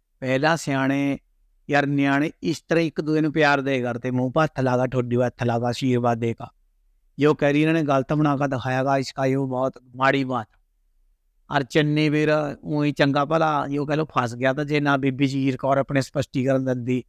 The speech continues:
ਨਹੀਂ ਇਸ ਤੇ ਪਹਿਲਾਂ ਯੋ ਚਰਨਜੀਤ ਚੰਨੀ ਇੱਕ ਹੋਰ ਕੇਸ ਜਿਵੇਂ ਵੀ ਲਟਕ ਰਿਹਾ ਤਾਂ ਆ ਵੀ ਉਸਨੇ ਕੁੜੀ ਦੇ ਪਿੱਠ ਪਾ ਉਂਗਲੀ ਲਾਤੀ ਦੀ ਗਾ, ਉੱਥਾ ਵੀ ਚੱਕਰ ਪੈ ਗਿਆ ਦਾ ਵੀਰ।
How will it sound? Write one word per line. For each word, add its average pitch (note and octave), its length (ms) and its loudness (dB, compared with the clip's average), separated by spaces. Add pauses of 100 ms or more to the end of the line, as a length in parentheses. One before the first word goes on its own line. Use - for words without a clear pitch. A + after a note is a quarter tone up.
(720)
ਨਹੀਂ D3+ 160 2
ਇਸ D3 100 -2
ਤੇ D#3 140 2
ਪਹਿਲਾਂ D#3+ 500 0
ਯੋ D#3 180 0
ਚਰਨਜੀਤ C#3+ 480 0
ਚੰਨੀ C#3+ 460 -2 (680)
ਇੱਕ D3+ 200 -4
ਹੋਰ D3+ 240 2
ਕੇਸ D3 260 0
ਜਿਵੇਂ D3+ 280 2
ਵੀ D3+ 140 2
ਲਟਕ C#3 280 -2
ਰਿਹਾ C#3+ 200 0
ਤਾਂ C#3+ 160 0
ਆ C#3 220 2
ਵੀ D3 140 0
ਉਸਨੇ C#3 220 -2
ਕੁੜੀ C#3 320 0
ਦੇ C#3+ 200 2
ਪਿੱਠ - 340 -8
ਪਾ C#3 240 4 (180)
ਉਂਗਲੀ C#3 320 2
ਲਾਤੀ C3 320 0
ਦੀ B2+ 160 -4
ਗਾ, B2+ 120 2
ਉੱਥਾ B2+ 280 -4
ਵੀ C3+ 100 0
ਚੱਕਰ B2+ 320 -2
ਪੈ A#2+ 160 -2
ਗਿਆ A#2+ 140 -2
ਦਾ A#2 100 -4
ਵੀਰ। B2 240 -8